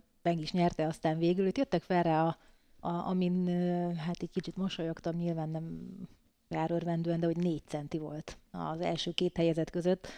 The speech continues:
Nyolcvan méteres távlatban a négy centi az azért olyan, enyhén szólva is, dühítő, nem? Tehát, hogyha belegondolsz, akkor nyilván nem négy centit már nem mérnek el, mert egy-két centit még talán, ahogy hová ér le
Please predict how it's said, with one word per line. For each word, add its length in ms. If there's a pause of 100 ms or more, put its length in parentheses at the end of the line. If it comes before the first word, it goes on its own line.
(220)
Nyolcvan 400
méteres 420
távlatban 460
a 60
négy 220
centi 320
az 160
azért 280
olyan, 360 (360)
enyhén 300
szólva 300
is, 100
dühítő, 500
nem? 260
Tehát, 180
hogyha 200
belegondolsz, 640
akkor 320 (760)
nyilván 340
nem 280
négy 200
centit 280
már 140
nem 140
mérnek 460
el, 160
mert 140
egy-két 320
centit 320
még 140
talán, 360
ahogy 280 (360)
hová 380
ér 260
le 180